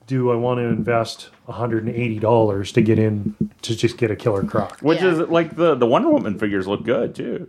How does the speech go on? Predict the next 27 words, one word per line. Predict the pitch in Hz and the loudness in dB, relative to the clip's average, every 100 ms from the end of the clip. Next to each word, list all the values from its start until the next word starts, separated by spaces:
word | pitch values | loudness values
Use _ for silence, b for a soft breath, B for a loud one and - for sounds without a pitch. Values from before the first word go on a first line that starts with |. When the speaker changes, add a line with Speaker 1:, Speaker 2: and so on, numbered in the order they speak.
| - | -6
Speaker 2:
Like, | 107 117 110 | 0 0 2
the, | 113 110 | 0 0
the, | 117 123 117 | 0 0 2
I | 127 | 2
have | 135 117 | 2 -2
one | 101 107 123 | 0 0 2
minor | 104 104 98 | 0 0 -2
complaint | - 90 110 | -6 -4 -2
about | 131 - | 0 -2
one | 85 117 | -2 -2
of | |
them, | 120 95 | -2 -4
but | 107 | -2
the | 123 | -4
Steve | 120 208 131 | -4 -4 -2
Trevor | 117 131 185 | 2 2 2
figure, | - 98 98 98 | 0 -4 -2 -2
like, | 95 92 95 | -2 -2 -2
looks, | 107 120 - - b b b b b b - | 0 0 -4 -20 b b b b b b -4
it | 139 170 170 | 0 0 2
looks | 180 180 | 2 0
more | 139 143 147 | 2 4 4
like | 143 - | 2 2
Chris | 139 127 | 0 0
Pine | - 123 120 127 139 156 143 | 0 2 4 4 2 0 -2
than | 120 117 110 | 2 2 2
the, | 101 104 98 | 0 -2 -2